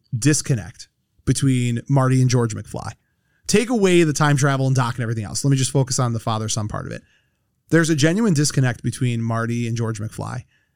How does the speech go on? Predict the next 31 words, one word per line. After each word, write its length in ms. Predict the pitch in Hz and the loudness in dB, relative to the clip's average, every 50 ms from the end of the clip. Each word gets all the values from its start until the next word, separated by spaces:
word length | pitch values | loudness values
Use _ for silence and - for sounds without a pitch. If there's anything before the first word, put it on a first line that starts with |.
| _ _ _ _ _ _ _ - | _ _ _ _ _ _ _ 0
And 160 | 151 151 147 | 2 2 4
it's 180 | 143 - - 123 | 2 0 0 2
not 400 | 127 127 139 147 165 180 170 - - | 2 4 4 4 4 2 0 0 -2
until 840 | 165 165 151 - - - - 170 175 165 139 120 110 104 107 123 - _ _ _ _ _ _ _ _ _ _ | -2 -2 -2 -4 -6 -4 0 0 2 2 2 0 -2 -6 -10 -12 -12 _ _ _ _ _ _ _ _ _ _
Marty 380 | - 131 135 143 147 156 156 156 | 0 2 4 4 4 4 4 2
goes 240 | 143 143 135 120 107 | 2 2 0 0 -2
back 540 | 107 101 127 120 117 113 - - - - _ _ _ _ _ _ _ _ _ _ _ _ _ - | -4 -4 -4 -4 -4 -6 -8 -12 -18 -20 _ _ _ _ _ _ _ _ _ _ _ _ _ 0
and 380 | 143 139 135 131 127 123 127 - _ _ _ - | 2 4 4 4 2 2 0 -2 _ _ _ -4
learns 560 | 135 131 127 131 151 175 208 208 196 180 - | -4 0 2 4 4 4 4 2 2 2 2
who 120 | 170 156 | 2 2
George 300 | 135 127 139 147 147 131 | 2 4 2 2 2 2
McFly 520 | 135 131 - - - 127 123 120 117 107 104 | 0 -2 -2 -2 -2 0 0 0 0 -2 -6
is 300 | 104 - - - - - _ _ _ _ | -10 -10 -8 -8 -8 -10 _ _ _ _
as 260 | - 135 143 151 135 143 | -2 0 2 2 2 2
a, 280 | 139 131 127 120 113 - | 2 2 2 0 -2 -2
as 120 | 131 127 | -2 -2
a 60 | 127 113 | -2 -2
ch-, 180 | - - - - | -2 -4 -4 -2
as 120 | 143 120 113 | -2 -2 -2
a 40 | 110 | -2
child, 400 | - - 139 131 123 - 113 123 | -2 0 0 -2 -2 -6 -8 -8
as 120 | 120 113 | -8 -8
a 80 | 113 107 | -8 -8
teenager, 580 | - - - 143 131 117 117 120 - 95 139 - _ _ _ _ _ _ _ _ - | -4 -2 0 0 0 0 -4 -8 -10 -12 -12 -14 _ _ _ _ _ _ _ _ 0
that 120 | - 147 143 | 2 4 4
it 60 | 147 | 4
all 140 | 143 143 139 | 4 2 2
starts 300 | - - 143 127 - - | 0 0 0 0 0 -2
to 60 | - | -4
make 140 | 117 110 - | -6 -6 -6
sense. 300 | - - - - - | -8 -8 -8 -8 -10